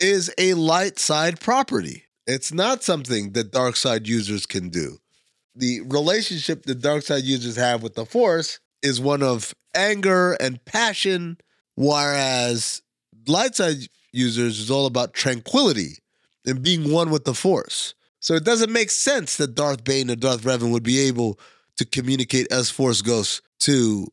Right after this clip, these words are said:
the Son. And that's why it was scrapped.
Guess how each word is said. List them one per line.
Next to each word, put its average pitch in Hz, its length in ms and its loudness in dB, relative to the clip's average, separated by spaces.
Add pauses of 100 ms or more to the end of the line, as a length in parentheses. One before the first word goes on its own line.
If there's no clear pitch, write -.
(200)
the 117 160 0
Son. 85 460 -2 (320)
And 180 160 -2
that's 196 280 -2
why 170 180 2
it 143 100 -2
was 143 160 2
scrapped. - 560 -4